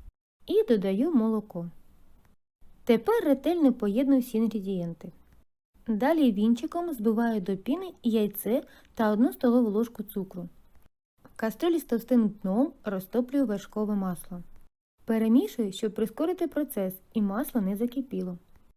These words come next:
Масло розтануло, додаю суміш з какао та перемішую. Залишилось додати яйце та можна ставити на плиту. Вогонь нижче середнього. Суміш не залишаю,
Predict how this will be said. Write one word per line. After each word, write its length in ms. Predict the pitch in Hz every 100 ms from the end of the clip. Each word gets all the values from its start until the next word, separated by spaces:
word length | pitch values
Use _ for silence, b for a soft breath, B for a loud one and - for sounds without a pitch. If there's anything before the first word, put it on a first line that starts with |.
| _ _ -
Масло 420 | 226 226 247 247 214
розтануло, 760 | 202 190 - 240 349 339 330 - _ -
додаю 380 | 214 220 226
суміш 320 | 226 214 196 190
з 60 |
какао 520 | - 185 226 320 349 349 - _ _ _ _ _ _ -
та 140 | 370
перемішую. 760 | 370 233 202 180 165 196 175 185 - _ _ _
Залишилось 640 | 214 233 247 262 277 247 233
додати 360 | 214 220 220
яйце 480 | 190 180 180 - 403 - -
та 140 | 202
можна 380 | 196 226 339 294
ставити 420 | 277 208 233 240
на 100 | 208
плиту. 400 | 208 208 202 180 175 - - - _ _ _ - -
Вогонь 600 | 202 220 220 208 285 370
нижче 360 | 220 269 - 254
середнього. 720 | 247 233 202 180 185 175 175 - _ _ _ - -
Суміш 380 | 294 277 - -
не 180 | 226 254
залишаю, 680 | 277 254 220 - 185 185 285